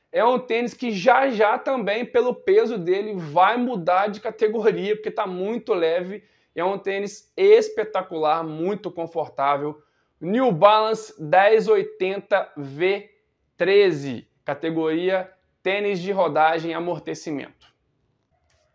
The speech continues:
Vamos agora pra categoria de super tênis. Esse que chegou lá no início do ano e desbancou geral, não teve pra ninguém.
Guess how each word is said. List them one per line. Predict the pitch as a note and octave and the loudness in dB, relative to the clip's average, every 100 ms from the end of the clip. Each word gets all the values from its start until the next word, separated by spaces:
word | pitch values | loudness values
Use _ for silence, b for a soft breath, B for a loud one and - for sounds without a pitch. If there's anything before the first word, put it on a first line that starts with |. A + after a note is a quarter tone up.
| _ - | _ 4
Vamos | A3 C#4 C4 | 6 6 4
agora | B3+ A#3 B3+ | 4 6 4
pra | B3 B3 | 4 2
categoria | A#3+ A#3 A3 A3+ A3+ A#3 G#3+ | 0 0 2 4 4 4 4
de | F3+ C#4 C4 | 2 0 -2
super | - - - D#4 F#4+ D4 B3+ G3+ - | -10 -12 2 4 4 2 0 0 -2
tênis. | G#3+ C4+ C4+ E3 A#2+ - _ _ _ | -2 -2 -2 -4 -8 -16 _ _ _
Esse | E3+ G#3+ C4+ D#4 | 4 6 6 4
que | - C#4 | -10 -8
chegou | C#4 A3+ G#3+ A3+ | -4 0 2 4
lá | G#3+ B3+ | 2 0
no | C4+ | -2
início | B3 A#3 - | -4 -4 -4
do | G#3+ G3 | -4 -4
ano | F#3+ A3 A#3+ A#3 | -2 -2 -4 -6
e | G3 | -6
desbancou | G3 G#3 G3+ A#3 A#3 A3 A#3 A#3+ B3+ - | -4 -4 0 0 -2 -2 6 8 6 2
geral, | F3 D3+ E3 A#3 C4+ G3+ G3 D#3 A#2+ | -8 -4 4 6 6 6 6 4 0
não | D#3 G3 G#3 | -4 -4 -6
teve | - F3 G3 F3 | -4 0 0 -2
pra | - F3+ | -2 -2
ninguém. | G3+ G3+ D3 D#3+ F3+ G3+ | -2 -6 -6 -6 -6 -8